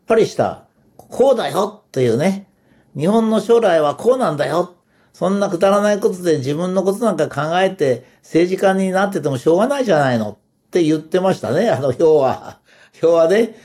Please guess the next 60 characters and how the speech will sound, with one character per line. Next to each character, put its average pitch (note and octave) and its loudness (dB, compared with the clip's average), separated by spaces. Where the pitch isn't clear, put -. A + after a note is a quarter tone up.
と D3+ -4
り F#3+ 2
あ B3+ 2
え B3 2
ず A3+ -2
現 F3 -4
在 E3+ 4
は B2 0
自 A#2+ -2
由 G3+ 4
民 E3 -2
主 - -8
党 F#3 -2
し - -12
か D3+ -2
な D#3 0
い A3+ 2
じ F3+ 2
ゃ B2+ 2
な G#2+ -2
い。 F#2+ -10
そ D3+ -6
れ F#3 2
は G#3 2
欠 E3+ 0
陥 A3 -2
は G#3 2
分 F#3 0
か A#3 0
っ A#3 -2
て A3+ -6
る C#3+ -2
よ F#3+ 2
っ - -8
て - -4
い C#3 0
う C3+ -4
の E3+ 2
を B2+ -4
国 D3 -4
民 C#3+ -4
が C3+ 0
票 A3 2
の A3 2
数 A3 -4
で C3+ -4
言 A2+ -4
っ - -18
て - -6
ま A2+ -4
し - -14
た F#2 -8
ね。 A#3 -2
そ - -4
れ C#3+ 2
は F#3 4
あ F3 -2
の、 F3 0
金 F3 -6
権 F3+ -6